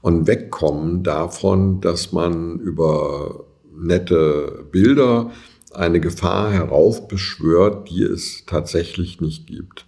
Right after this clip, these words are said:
Insofern müssen wir diese, diese Angst, die durch eine Diskussion entstanden ist, die in U S A durchaus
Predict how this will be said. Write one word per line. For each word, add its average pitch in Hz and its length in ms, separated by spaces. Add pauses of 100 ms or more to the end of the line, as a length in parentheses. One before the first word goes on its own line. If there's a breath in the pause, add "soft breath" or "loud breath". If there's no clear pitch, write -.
(120)
Insofern 98 1000
müssen 104 320
wir 95 160
diese, 85 720 (680)
diese 82 280
Angst, 110 540
die 92 120
durch 85 260
eine 80 240
Diskussion 85 640
entstanden 78 720
ist, 73 420 (100)
die 90 760
in 87 160
U 82 200
S 78 180
A 90 420
durchaus 98 1040